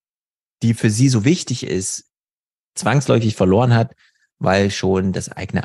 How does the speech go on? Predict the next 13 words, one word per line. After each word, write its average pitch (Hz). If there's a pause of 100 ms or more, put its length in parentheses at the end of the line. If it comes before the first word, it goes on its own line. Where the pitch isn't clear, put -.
Arbeitsleben 82 (120)
ewige 101
Jahre 80
zurückliegt. 87
Man 85
erinnert -
sich -
kaum 90
noch 90
dran, 87 (420)
weil 92
die 101
Kinder, 107